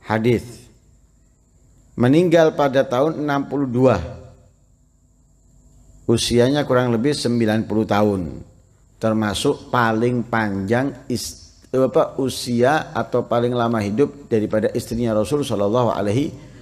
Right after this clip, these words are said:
wasallam, yaitu Ummu Salamah radhiyallahu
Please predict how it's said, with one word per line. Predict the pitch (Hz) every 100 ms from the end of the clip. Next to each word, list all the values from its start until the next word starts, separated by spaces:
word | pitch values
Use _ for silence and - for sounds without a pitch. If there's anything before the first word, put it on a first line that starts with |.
| -
wasallam, | - 101 - 90 123 143 98
yaitu | 92 -
Ummu | - 117 147 175 - - - - _ _
Salamah | - 92 90 76 - - - _ _ _ _ _ _ _ _ - _
radhiyallahu | 98 123 113 104 101 127 131